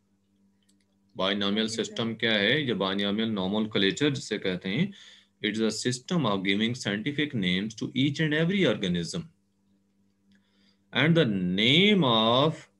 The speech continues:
Speaker 1: organism consists of two parts। ठीक है, साइंटिफिक नेम किसी भी ऑर्गेनिज्म का जो उसके दो हिस्से होंगे, पहला हिस्सा जीनस का होगा और दूसरा हिस्सा स्पीशी का होगा।
Speaker 2: ओके सर।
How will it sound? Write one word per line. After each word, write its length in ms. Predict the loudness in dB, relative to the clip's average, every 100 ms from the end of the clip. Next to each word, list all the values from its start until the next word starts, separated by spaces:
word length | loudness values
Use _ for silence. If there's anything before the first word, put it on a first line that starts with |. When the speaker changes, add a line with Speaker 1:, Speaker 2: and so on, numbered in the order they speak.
| _ _ _ _ _ _ _ -6
Speaker 1:
organism 840 | -2 -2 0 0 0 0 0 -2 -4
consists 420 | -4 -2 -4 -2
of 220 | -4 -4 -4
two 140 | -4 -2
parts। 420 | -6 -6 -12 -16 -18 _ _ _ _ _ _ _ _ _ _ _ _ _ _ _ _ -6
ठीक 140 | -2
है, 60 | -2
साइंटिफिक 520 | -2 -2 -2 -2 0
नेम 240 | -2 -2
किसी 240 | -4 -4 -2
भी 80 |
ऑर्गेनिज्म 440 | -2 -2 -4 -4 -4
का 140 | -4
जो 140 | -2 -4
उसके 220 | -4 -4
दो 240 | -2 0
हिस्से 240 | -2 -4 -6
होंगे, 320 | -4 -6 -12 _ _ _ _ -2
पहला 240 | 2 4
हिस्सा 240 | 4 2 0
जीनस 440 | 0 0 0 -2
का 80 | -2
होगा 220 | 0 2
और 100 | 0
दूसरा 340 | 0 -2 0 -2
हिस्सा 240 | -2 -4
स्पीशी 500 | -4 -4 -4 -4 -6
का 140 | -10
होगा। 400 | -16 -20 _ _ _ _ _ _ _ _ _ _ _
Speaker 2:
ओके 260 | -16 -14 -14
सर। 240 | -16 -20